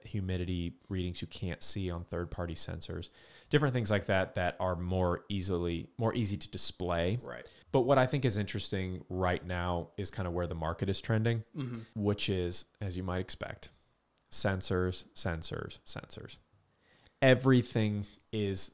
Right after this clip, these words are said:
Speaker 1: that, that's coming out that's new, that's eye-catching, that's attention-grabbing is some type of new sensor.
Speaker 2: Hmm.
Speaker 1: You've had your, your door,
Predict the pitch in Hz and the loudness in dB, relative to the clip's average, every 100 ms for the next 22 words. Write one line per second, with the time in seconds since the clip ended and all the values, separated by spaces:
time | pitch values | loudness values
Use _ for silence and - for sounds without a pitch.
0 | 110 104 98 104 104 - 127 117 107 95 | 0 0 2 0 0 0 0 2 0 0
1 | 92 95 95 107 117 117 90 87 - 95 | -4 -4 2 4 4 2 2 -2 -2 0
2 | 95 98 98 - 98 87 - 87 - 95 | 0 0 -4 -4 -4 -4 -6 -6 -6 -6
3 | 90 90 95 92 87 78 90 - - 104 | -6 -2 0 0 -4 -4 0 2 4 4
4 | 101 - 92 92 87 87 85 82 - - | 2 0 -2 -2 -6 -4 -4 -4 -6 -8
5 | - - - _ _ _ _ _ _ - | -8 -10 -10 _ _ _ _ _ _ -8
6 | 135 123 135 139 120 117 104 104 95 107 | -2 4 6 6 4 2 0 -2 -2 0
7 | 101 101 98 95 | 4 6 4 0